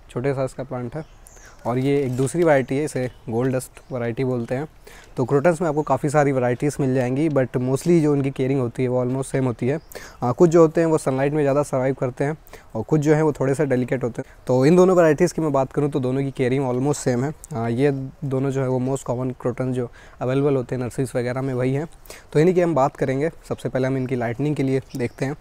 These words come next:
तो लाइटनिंग क्रोटन्स को जो है काफ़ी ब्राइट, काफ़ी बढ़िया पसंद होती है। क्रोटन जो है वो fully इंडोर बिल्कुल भी नहीं होते हैं, तो इस बात का आप अच्छे से ख्याल रखें। तो सबसे पहले हम क्रोटन की लाइटनिंग के बारे में बात करेंगे।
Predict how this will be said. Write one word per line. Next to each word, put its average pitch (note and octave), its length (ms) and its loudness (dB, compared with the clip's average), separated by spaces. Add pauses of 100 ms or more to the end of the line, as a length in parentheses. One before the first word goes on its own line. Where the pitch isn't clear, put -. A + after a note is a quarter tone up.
(360)
तो A#2+ 100 -2
लाइटनिंग B2 320 2
क्रोटन्स D3+ 360 -2
को D3 120 -2
जो C#3+ 100 0
है D3 60 0
काफ़ी C3 300 -2
ब्राइट, C3 280 -2
काफ़ी C3+ 240 -4
बढ़िया B2+ 260 0
पसंद C3 280 -6
होती A#2+ 240 -6
है। C3 100 -8 (220)
क्रोटन D3 280 2
जो D3+ 100 2
है D#3 60 4
वो D3+ 180 2
fully C#3 180 0
इंडोर D3 320 0
बिल्कुल B2+ 280 -2
भी D3 80 0
नहीं D3 120 0
होते C#3 200 -6
हैं, E3+ 60 -8 (500)
तो B2 180 2
इस C3 140 0
बात D3 180 2
का E3 80 0
आप D3 100 0
अच्छे D3 200 -2
से D3 80 -2
ख्याल C3+ 280 -2
रखें। C#3 240 -6 (240)
तो C3+ 60 0
सबसे D3+ 220 -4
पहले F#3+ 180 2
हम F#3 100 0
क्रोटन D#3+ 320 4
की D#3 80 2
लाइटनिंग C#3 360 2
के D3+ 60 4
बारे C3 220 4
में C3+ 100 0
बात A#2 200 0
करेंगे। B2+ 280 -2